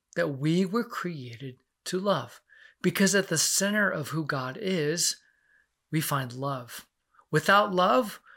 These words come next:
God says we are nothing. Anything that we do is essentially worthless if we don't have love.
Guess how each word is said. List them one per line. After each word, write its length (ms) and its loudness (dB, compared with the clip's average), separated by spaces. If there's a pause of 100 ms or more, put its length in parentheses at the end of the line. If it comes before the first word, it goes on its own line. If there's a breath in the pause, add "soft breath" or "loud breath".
(120 loud breath)
God 280 2
says 200 4
we 220 -2
are 100 2
nothing. 520 -4 (120)
Anything 520 2
that 160 -2
we 120 -2
do 320 -2
is 240 -2 (440 loud breath)
essentially 480 4
worthless 680 -6
if 200 -6
we 100 -4
don't 360 -2 (340)
have 400 -8
love. 480 -4